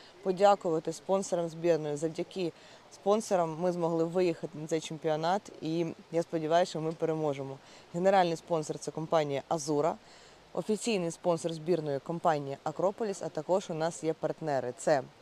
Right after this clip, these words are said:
моя улюблена компанія Fish Fish, Fresh Lures і Рембут. Дякуємо вам! Слава Україні!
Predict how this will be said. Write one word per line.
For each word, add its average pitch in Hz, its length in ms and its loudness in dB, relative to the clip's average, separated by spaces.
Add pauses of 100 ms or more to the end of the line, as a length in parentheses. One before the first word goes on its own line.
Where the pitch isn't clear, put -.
(180)
моя 175 260 4
улюблена 156 380 -2
компанія 139 580 -2 (200)
Fish - 300 -4
Fish, - 280 -2 (680)
Fresh 180 380 6
Lures 220 440 0
і 190 260 -2 (320)
Рембут. 156 400 0 (400)
Дякуємо 156 600 4
вам! 135 220 -2 (240)
Слава 175 360 0
Україні! 147 440 -10